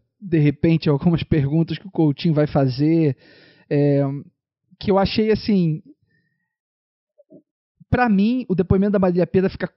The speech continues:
completamente apagado, assim, completamente apagado. Engraçado que é um pouco diferente do que você tá falando, da sua impressão, Fernando, que tinha sido a minha impressão da primeira vez também, de ter achado incrível também a Marília Pêra e tal, mas assim, é apagado, mas não deixa de ser incrível, justamente por isso, assim,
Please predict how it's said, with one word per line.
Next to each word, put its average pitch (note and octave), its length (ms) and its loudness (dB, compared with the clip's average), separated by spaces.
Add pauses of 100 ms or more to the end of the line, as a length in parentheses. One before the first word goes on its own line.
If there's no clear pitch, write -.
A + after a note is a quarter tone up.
completamente F#3+ 680 0
apagado, C#3+ 540 0
assim, C#3+ 320 -10 (340)
completamente F3 680 0
apagado. C#3 420 0
Engraçado F3+ 400 2
que - 80 0
é E3+ 40 2
um D#3+ 140 -10
pouco F3 180 0
diferente E3+ 380 0
do E3 60 -8
que - 80 -20
você F3 100 0
tá E3+ 100 0
falando, D#3 340 -2
da C#3+ 80 -2
sua D#3+ 120 -6
impressão, D3+ 480 0 (540)
Fernando, C#3 460 0
que D#3 140 -4
tinha A#3 200 0
sido A3+ 200 0
a G#3+ 40 2
minha G3 120 2
impressão F#3 360 0
da E3 100 2
primeira D#3+ 360 2
vez C#3 220 2
também, C3+ 400 0 (320)
de - 80 -20
ter C#3+ 100 0
achado D3 280 0
incrível D3 540 0
também C#3 340 0
a C3 40 0
Marília C3+ 200 -2
Pêra E3 160 0
e C#3+ 40 -8
tal, F3 160 -2 (220)
mas G3+ 160 2
assim, F#3+ 280 -2 (100)
é F3+ 80 0
apagado, G3+ 460 0
mas A3+ 140 0
não A#3+ 160 0
deixa G#3+ 300 0
de F#3+ 100 -10
ser G#3 60 0
incrível, F3 600 0 (200)
justamente F#3 460 0
por F#3 200 2
isso, D#3+ 320 0
assim, C3 280 -6